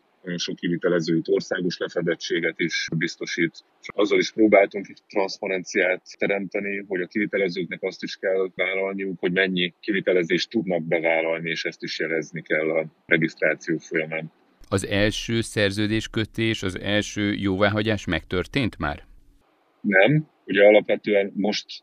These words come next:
Speaker 1: az előregisztrációknak az értékelése folyik. Ha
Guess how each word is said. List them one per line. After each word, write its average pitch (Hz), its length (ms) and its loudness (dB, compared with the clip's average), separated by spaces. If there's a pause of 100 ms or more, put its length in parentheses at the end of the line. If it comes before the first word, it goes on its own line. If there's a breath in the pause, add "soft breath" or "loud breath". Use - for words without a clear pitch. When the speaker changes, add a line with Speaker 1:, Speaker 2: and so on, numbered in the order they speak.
Speaker 1:
az 95 600 2
előregisztrációknak 98 1120 -2
az 90 140 -10
értékelése 104 680 -4
folyik. 120 440 -4
Ha 107 260 4